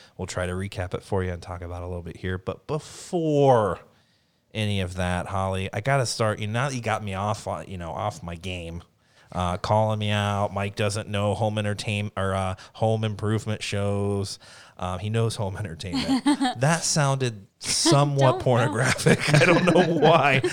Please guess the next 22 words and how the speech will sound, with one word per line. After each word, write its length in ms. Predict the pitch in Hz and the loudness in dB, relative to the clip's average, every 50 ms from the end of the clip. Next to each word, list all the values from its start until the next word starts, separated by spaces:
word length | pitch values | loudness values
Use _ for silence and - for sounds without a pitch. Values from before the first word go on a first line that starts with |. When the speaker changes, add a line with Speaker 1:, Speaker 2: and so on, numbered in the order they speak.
| - - - - - - - | -4 -6 -8 -8 -10 0 2
Speaker 1:
um, 300 | 135 139 139 135 127 127 131 | 4 4 6 4 2 2 2
but 140 | 135 135 | 2 4
it 80 | 135 - | 4 4
Speaker 2:
He's 180 | 277 302 294 415 | 2 2 4 4
on 60 | 392 | 6
a 40 | - | 6
Speaker 1:
felt 200 | - 147 147 233 | 6 6 4 4
Speaker 2:
roll 180 | 247 320 415 | 2 2 4
Speaker 1:
dirty. 140 | - 139 139 | 4 4 4
Speaker 2:
tonight. 460 | 170 190 185 127 185 87 85 80 - - | 4 4 2 2 0 0 -2 -6 -6 -6
Speaker 1:
It 200 | - 110 113 - | -4 -4 -4 -4
felt 320 | - 127 123 123 113 117 | -4 -2 -2 -2 -2 -4
dirty. 320 | - 107 98 95 92 92 90 | -4 -2 -2 -2 -2 -4 -6
Home 340 | - - 151 160 156 151 135 | -4 -2 -2 0 0 0 -2
improvement 680 | 120 104 - - 120 117 113 107 - 104 104 98 92 - - - - - - - | -4 -4 -6 -4 -2 -2 -2 -2 -2 -4 -4 -4 -4 -6 -8 -8 -8 -8 -12 -14
Speaker 2:
<laughs> 320 | - - - 220 302 254 | -18 -16 -16 -16 -10 -6
Speaker 1:
entertainment, 720 | 127 107 92 90 85 85 - 101 92 87 85 90 85 87 90 98 95 - - | -6 -4 -4 -4 -4 -4 -4 -4 -2 -4 -4 -6 -6 -8 -8 -8 -10 -10 -8
um, 300 | 95 95 95 92 90 92 | -8 -6 -6 -6 -6 -4
but 180 | 95 104 98 76 | -4 -4 -2 -2
also 300 | 104 104 101 - - 107 | -2 -2 -4 -2 -4 -2
home 260 | 104 - 127 113 107 | 0 0 0 0 0
entertainment. 680 | - 92 92 90 87 - 92 90 90 90 90 85 90 | -2 -4 -4 -6 -8 -8 -10 -10 -8 -8 -8 -10 -10